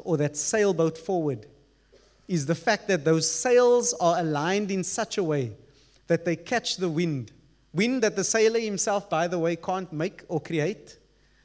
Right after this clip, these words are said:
Wind that comes from God. But once he's got his sails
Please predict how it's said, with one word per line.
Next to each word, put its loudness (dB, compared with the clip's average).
Wind 0
that 2
comes -2
from 0
God. 2
But 0
once -2
he's -4
got 0
his -2
sails 0